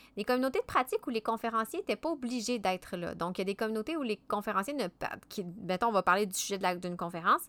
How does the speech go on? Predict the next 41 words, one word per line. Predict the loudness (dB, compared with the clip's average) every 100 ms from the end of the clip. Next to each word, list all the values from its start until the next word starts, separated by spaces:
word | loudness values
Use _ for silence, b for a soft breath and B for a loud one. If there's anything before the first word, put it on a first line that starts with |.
| b b b b b b -14
le | 0 4
conférencier | 6 6 6 6 4
sera | 4 4
pas | 8 8
là | 8
parce | 4 0
que | -4
ça | -4
convient | -2 0 2 0
pas | 2
dans | 0
son | 0 -4
horaire. | 0 2 2 2 -4 B B B 6
Et | 6 6
ça, | 2 0 -2
c'est, | -2 0
c'était | 0 0 2
correct | 4 2 2 0
parce | 0 -2 -2
que, | 0 0 -2
dans | 2 2
le |
fond, | 4 0
le | 0
but, | 0
c'était | -4 -2 -2
pas | 0 -2
que | -2
ça | -2
devienne | -2 -2 -2
une | -2 0 2
autre | 0 -4 _ _ _ -2
période | -2 2 0 2
de | -2
questions-réponses. | 0 -2 0 -2 0 -2 -2 -4 -10
C'était | -14 0 0
que | 2
ça |
devienne | -2 0 0 0
une | -2
période | -2 0 0 0